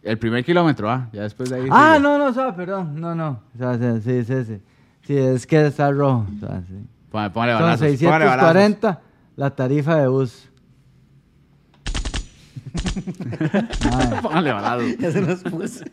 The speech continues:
Speaker 2: La tarifa de bus, mae.
Speaker 3: Yo no sé ni cuánto está el bus de Canoas, mae.
Speaker 1: No sé cuánto cuesta ningún bus ahora.
Speaker 2: Trescientos quince fue la última vez que me monté en el bus de Canoas.
Speaker 1: Mae, yo me acuerdo cuando yo, yo estaba chamaco, ¿Usted se acuerda que en los teléfonos públicos usted podía poner de veinte, diez o,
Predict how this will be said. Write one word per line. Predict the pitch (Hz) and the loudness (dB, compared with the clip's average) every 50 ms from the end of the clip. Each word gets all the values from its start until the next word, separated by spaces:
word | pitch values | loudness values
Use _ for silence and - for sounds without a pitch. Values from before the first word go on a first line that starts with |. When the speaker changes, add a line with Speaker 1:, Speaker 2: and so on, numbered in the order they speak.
| - 339 - - - | -14 -16 -16 -10 -6
Speaker 2:
La | 113 110 | -6 -6
tarifa | - - 113 113 117 123 120 127 143 | -4 -2 -2 0 2 2 4 4 4
de | 127 117 | 4 4
bus, | 123 131 139 135 | 4 4 4 4
mae. | 139 135 123 117 107 98 - - _ _ - - - _ - - _ _ _ _ _ _ _ _ _ | 6 6 6 6 4 0 -4 -10 _ _ -20 -20 -20 _ -20 -20 _ _ _ _ _ _ _ _ _
Speaker 3:
Yo | 131 117 117 | -10 -10 -8
no | 123 | -8
sé | 131 143 | -8 -8
ni | 143 135 | -8 -6
cuánto | 143 143 139 139 139 | -8 -8 -8 -10 -12
está | 131 151 | -12 -10
el | 139 | -10
bus | 131 147 143 | -10 -10 -10
de | 143 143 | -12 -12
Canoas, | - 92 90 101 117 135 135 139 | -14 -16 -14 -14 -12 -12 -12 -12
mae. | 139 135 117 98 95 90 92 - _ _ _ _ _ - | -12 -12 -12 -14 -16 -20 -20 -20 _ _ _ _ _ -14
Speaker 1:
No | 82 80 80 | -12 -12 -10
sé | 80 85 80 | -10 -12 -12
cuánto | - 87 85 82 85 85 | -10 -12 -12 -12 -12 -14
cuesta | - - 80 - 98 90 | -16 -16 -16 -14 -14 -14
ningún | 78 73 78 82 82 80 | -12 -12 -10 -10 -10 -10
bus | 82 85 87 | -10 -8 -4
ahora. | 127 135 | -4 -2
Speaker 2:
Trescientos | 123 113 143 147 143 - 160 - | -2 -2 -4 -4 -6 -8 -10 -8
quince | - 160 156 151 131 123 117 113 101 | -6 -6 -6 -4 -4 -4 -4 -4 -4
fue | 123 123 | -4 -4
la | 131 131 | -4 -2
última | 131 127 123 - 139 127 117 107 | -2 -4 -4 -6 -6 -4 -4 -4
vez | 107 110 104 | -6 -8 -8
que | - 127 | -8 -6
me | 117 110 | -6 -6
monté | 104 101 98 95 90 - 110 107 | -6 -6 -8 -10 -10 -10 -10 -10
en | 107 107 107 104 | -10 -10 -12 -12
el | 104 101 98 95 | -12 -12 -14 -12
bus | 92 104 107 104 | -12 -12 -10 -10
de | 117 | -10
Canoas. | 110 - 98 95 98 98 98 95 - - | -10 -10 -10 -10 -8 -10 -10 -12 -8 -4
Speaker 1:
Mae, | 120 131 127 | -2 0 0
yo | 127 | 0
me | 131 | 0
acuerdo | 139 143 143 | 0 0 -2
cuando | 120 117 104 101 | -2 -4 -6 -6
yo, | 101 101 - - | -8 -8 -10 -8
yo | - 113 | -6 -8
estaba | 113 - 135 139 143 139 | -4 -2 -2 -2 0 -2
chamaco, | - 110 107 117 131 135 - 170 156 151 - _ _ _ _ _ _ _ _ - | -2 -2 -2 -2 -2 -4 -4 -8 -10 -12 -14 _ _ _ _ _ _ _ _ -10
¿Usted | 101 98 110 107 | -10 -8 -6 -6
se | 110 | -6
acuerda | 113 - 139 127 139 | -4 -4 -2 -2 -2
que | 120 127 | -2 -2
en | 107 | -4
los | 101 95 | -4 -4
teléfonos | - 95 95 98 120 127 120 - | -6 -6 -4 -2 -2 -2 -2 -2
públicos | - 120 120 127 131 - 139 | -2 -2 -2 -2 -2 -2 -4
usted | 117 101 107 90 | -6 -4 -6 -6
podía | - 113 113 110 | -6 -6 -6 -4
poner | 113 101 98 104 107 | -4 -4 -4 -4 -4
de | 107 104 | -4 -4
veinte, | 104 104 117 123 123 127 113 | -2 -2 -4 -6 -6 -8 -10
diez | 110 113 117 120 | -8 -8 -10 -10
o, | 117 | -12